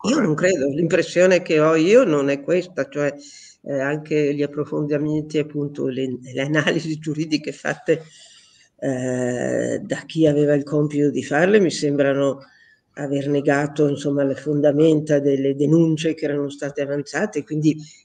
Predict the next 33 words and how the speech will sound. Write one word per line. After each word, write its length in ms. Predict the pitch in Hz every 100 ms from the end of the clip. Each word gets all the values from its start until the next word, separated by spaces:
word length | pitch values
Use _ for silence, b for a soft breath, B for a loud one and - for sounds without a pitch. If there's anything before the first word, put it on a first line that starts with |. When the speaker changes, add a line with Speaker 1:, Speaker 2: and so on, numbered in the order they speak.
| -
Speaker 1:
anche 320 | 139 135 151
quello 300 | - 175 202
credo 300 | - 156 151
che 80 | 151
meriterebbe 580 | 147 147 143 139 147 147
un 80 |
approfondimento. 840 | 143 143 139 147 135 143 170 165 143
Io 260 | 185 170 -
non 200 | 160 160
lo, 200 | 160 - -
onestamente 600 | 165 160 180 175 139 151
non 200 | 165 156
ho 120 | 147
le 160 | 143
competenze 680 | 143 156 156 147 156 151 151
giuridiche 480 | 151 151 147 147 143
per 200 | - 139
dire 380 | 143 147 143 143 B B B
chi 160 | - 180
ha 40 |
ragione 380 | 147 147 143 143
o 100 | 139
torto. 380 | 143 131 - - _ b b b b -
Non 260 | 151 175
credo 400 | 175 170 165 165
che 100 | 180
esista, 640 | 160 147 151 147 - - -
tac, 460 | - - - - _
la 140 | 147
soluzione 640 | 139 - 156 151 - 170 156
magica 540 | 156 135 143 147 160
che 160 | 160 147
uno, 520 | 139 143 151 160 156